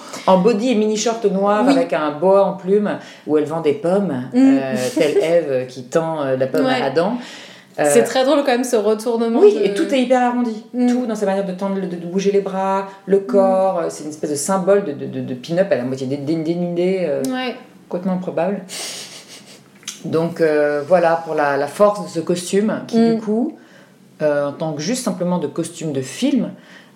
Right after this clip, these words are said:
Speaker 1: euh, a eu un impact très fort, euh,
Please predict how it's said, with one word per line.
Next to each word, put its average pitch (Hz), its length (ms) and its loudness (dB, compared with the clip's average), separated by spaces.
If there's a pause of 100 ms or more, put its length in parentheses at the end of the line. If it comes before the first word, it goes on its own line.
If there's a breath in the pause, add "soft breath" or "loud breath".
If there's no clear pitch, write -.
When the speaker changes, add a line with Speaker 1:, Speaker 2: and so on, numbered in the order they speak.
Speaker 1:
euh, 135 1200 -2 (840)
a 139 120 2
eu 147 80 2
un 156 100 -4
impact 143 320 -4
très - 160 -6
fort, 180 600 2
euh, 135 360 -2